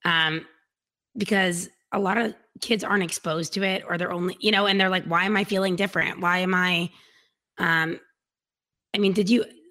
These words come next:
and I might be getting personal, but, like, I feel like you're kinda open. Like, did you always know you were gay?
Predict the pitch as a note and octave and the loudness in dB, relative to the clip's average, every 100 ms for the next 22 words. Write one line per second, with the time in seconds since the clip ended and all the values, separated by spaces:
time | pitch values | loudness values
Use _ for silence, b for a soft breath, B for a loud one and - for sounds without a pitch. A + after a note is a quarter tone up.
0 | - E3+ - _ _ - - D#3 G3 G#3 | -4 -4 -4 _ _ -12 -6 -2 -2 -2
1 | F#3 E3 D3+ F#3 E3 E3 D#3+ F3 E3+ E3 | -4 -4 -4 -6 -4 -4 -4 -4 -6 -6
2 | D#3+ E3+ F3+ - D#3+ D#3+ D#3 D3 - F3 | -4 -4 -4 -4 -4 -4 -6 -6 -4 -4
3 | D#3+ G3 F3+ A3 G3 F3+ F#3+ F#3 F#3+ G#3+ | -2 -2 2 2 4 4 4 4 4 4
4 | G#3+ A#3 A#3+ G3+ | 4 4 2 0